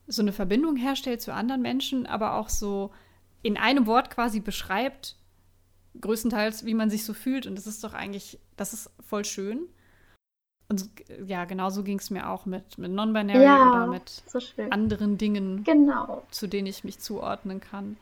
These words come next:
Speaker 2: Das ist echt, also, und ich glaube, es ist auch nicht schlimm, wenn dieses Gefühl halt nicht für immer da ist. Also es hat einem einmal richtig gut getan und vielleicht verändert sich das auch mit der Zeit und man denkt sich, „Okay, vielleicht bin ich ga-, oder brauche ich dieses Label gar nicht mehr.“ Ich glaube, das kann auch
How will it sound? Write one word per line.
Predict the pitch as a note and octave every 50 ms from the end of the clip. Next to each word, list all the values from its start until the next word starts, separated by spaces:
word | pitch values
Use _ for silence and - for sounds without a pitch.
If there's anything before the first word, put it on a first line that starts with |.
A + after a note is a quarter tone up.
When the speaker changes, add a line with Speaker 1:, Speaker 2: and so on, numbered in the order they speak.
| - -
Speaker 2:
Das | G#3 G3+ -
ist | - - -
echt, | - - G3+ - - - - - - - _ _ _ _ _ _ _
also, | - A3+ A3 B3 A#3+ - - - - -
und | B3+ C4
ich | C#4 - -
glaube, | - C4+ C4+ D4+ D#4 D#4 C#4+
es | A#3+ B3 - -
ist | B3 - -
auch | A#3+ A#3+
nicht | A#3+ A3 - -
schlimm, | - G#3 G#3 A#3+ C4 A3+ F#3+
wenn | F#3+ G#3 G3+
dieses | G3 G#3 G3 G3+ G3 - -
Gefühl | G3+ F#3+ - - A#3 A#3 A#3+ A#3+ - - -
halt | - G#3 G3 - G#3+
nicht | G#3 - - -
für | - -
immer | - A#3+ A#3 F#3 F3+
da | F#3+ F#3+ G3+ G#3 F#3
ist. | F3+ F3+ F3+ - - - _ _ _ _ _ _ - -
Also | G#3 A3 G#3 G#3+
es | A3 - -
hat | C4 - - -
einem | G#3 G#3+ - -
einmal | - G#3 B3+ C#4 D4 C4+
richtig | B3 C4+ C4+ C4+ A#3 - -
gut | C4 C4
getan | - A3 - - A3+ A3 A3+ A3 -
und | A3 -
vielleicht | - A#3 A#3 B3+ C#4 -
verändert | - B3 D4 F4+ D#4+ - -
sich | G3+ G3
das | - G3+ -
auch | G3+ G3+ -
mit | G#3+ -
der | G#3+ G#3
Zeit | - - G#3+ G#3+ - -
und | A3 A3
man | A3 A3 A3 G#3+ G#3 - - - - _ _ _ _ -
denkt | G#3+ A3+ A3 A#3+ B3 -
sich, | A#3 A3+ - -
„Okay, | G#3+ - - B3+ C4 B3+
vielleicht | - A3 F#3+ G3 G3+ - - -
bin | G#3+ A3 B3+
ich | B3+ B3 -
ga-, | - - - - - _ -
oder | G#3 G#3+ G3
brauche | - - G#3+ A#3 C4+ C#4+
ich | - -
dieses | A3+ G3+ G3 F#3+ - -
Label | F#3 F3+ F3+ F3+ F3+
gar | F3+ F#3 F#3
nicht | F#3+ F#3+ - -
mehr.“ | G3 F#3 F#3+ A3
Ich | G3+ - -
glaube, | - B3 C#4 C4 A3+
das | A3 - -
kann | - G3+ -
auch | - - -